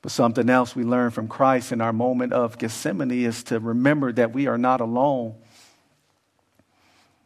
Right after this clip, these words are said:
Or maybe that brother or sister in Christ, they're falling asleep and they're not as alert as we want them to be. Just like these disciples were, even this inner group, this inner, inner circle, so to speak,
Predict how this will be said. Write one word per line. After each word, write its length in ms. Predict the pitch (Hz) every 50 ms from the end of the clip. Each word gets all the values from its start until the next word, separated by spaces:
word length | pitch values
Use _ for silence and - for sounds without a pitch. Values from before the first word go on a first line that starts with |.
| _ _ _ _ _ _ _ _ _ _ _ _ _ _ _ _ _ -
Or 80 | 127
maybe 240 | 120 135 143 139 143
that 180 | 139 135 123 110
brother 300 | 139 147 143 139 131 123
or 40 |
sister 460 | 120 - - 151 143 - - 139 127 127
in 80 | 127
Christ, 380 | - - 156 151 151 135 - -
they're 100 | 131 117
falling 380 | - - 143 135 135 131 120
asleep 480 | 123 120 - - - 135 143 139 135 -
and 140 | 131 127 135
they're 120 | 139 143
not 240 | 139 143 143 143 135
as 140 | 127 113 127
alert 380 | 117 117 120 127 139 139 131
as 140 | 127 123 123
we 100 | 143 131
want 240 | 131 139 151 160 147
them 160 | 156 131 127
to 60 | 127
be. 320 | 120 117 131 120 113 107 107 - - - _ _ _ - - - _ _
Just 180 | - 147 - -
like 160 | 160 143 143
these 180 | 143 143 139 131
disciples 640 | - 127 117 - - 139 151 151 147 - 131 117 127
were, 160 | 127 127 127
even 280 | 143 151 147 151 147
this 180 | 143 135 - -
inner 240 | - 156 156 147 127
group, 340 | 117 104 - 147 151 139 107
this 140 | 131 117 -
inner, 240 | 135 160 156 131 123 - -
inner 220 | - 147 151 147 127
circle, 420 | - - 151 160 170 - 147 147
so 160 | - - 147
to 80 | 127 117
speak, 380 | - - - 151 143 127 117